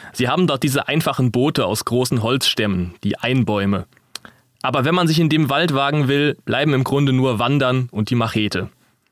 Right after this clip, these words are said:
Und zu diesem Zeitpunkt, als die Malaria ausbrach, waren wir ziemlich weit vom Fluss entfernt.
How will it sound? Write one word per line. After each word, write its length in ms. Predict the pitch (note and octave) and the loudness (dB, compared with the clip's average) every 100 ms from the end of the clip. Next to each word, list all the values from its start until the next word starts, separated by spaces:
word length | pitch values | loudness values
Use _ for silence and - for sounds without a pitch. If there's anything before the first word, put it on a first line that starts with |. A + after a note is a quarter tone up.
| - | -6
Und 100 | B2+ | -2
zu 60 | D3+ | 2
diesem 240 | F3+ G3+ | 4 2
Zeitpunkt, 540 | - D#3 E3+ C3 B2+ | 2 -2 -2 0 0
als 180 | A2+ A#2 | 0 -2
die 100 | - | 0
Malaria 500 | B2+ A#2+ B2+ C#3 C3 | 2 2 0 0 0
ausbrach, 600 | G2+ D#3 - - C3 B2+ - - | 0 -2 -2 -4 -2 -4 -8 -2
waren 220 | B2+ C#3 | 0 2
wir 100 | B2 | 0
ziemlich 360 | - C#3 C3+ | 0 0 0
weit 220 | A2+ B2 B2 | 0 -2 -2
vom 160 | A2 | -4
Fluss 240 | G#2 A#2 A#2+ | -2 -2 0
entfernt. 520 | G2 - A#2 G2+ | -2 -2 -2 -2